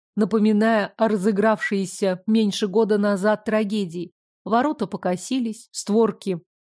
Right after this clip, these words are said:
внахлест заходили друг на друга и держались на толстой цепи, обмотанной в два ряда и скрепленной амбарным замком.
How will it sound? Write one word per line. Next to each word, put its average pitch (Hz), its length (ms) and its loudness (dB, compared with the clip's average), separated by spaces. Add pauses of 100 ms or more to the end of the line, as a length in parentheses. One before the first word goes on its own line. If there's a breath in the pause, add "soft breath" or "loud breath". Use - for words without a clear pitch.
внахлест 214 840 0
заходили 202 600 0
друг 202 300 -2
на 202 160 0
друга 220 340 0 (260)
и 226 100 2
держались 202 680 0
на 202 160 0
толстой 220 500 0
цепи, 208 500 -4
обмотанной 190 840 0 (200)
в 196 120 -2
два 202 340 2
ряда 196 380 2
и 185 320 -2
скрепленной 208 760 0
амбарным 196 640 2
замком. 202 540 -2